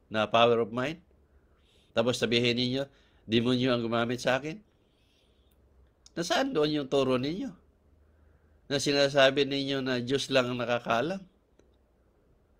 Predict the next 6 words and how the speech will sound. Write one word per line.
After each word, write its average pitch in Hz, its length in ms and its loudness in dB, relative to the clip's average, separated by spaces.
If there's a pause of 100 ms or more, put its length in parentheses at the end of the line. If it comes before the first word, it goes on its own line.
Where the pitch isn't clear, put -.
(240)
Sinasabi 139 540 4
ninyo 143 480 -4 (880)
sa - 160 -2
mga 127 320 2
tao, 135 480 4 (1200)
"God's 127 260 4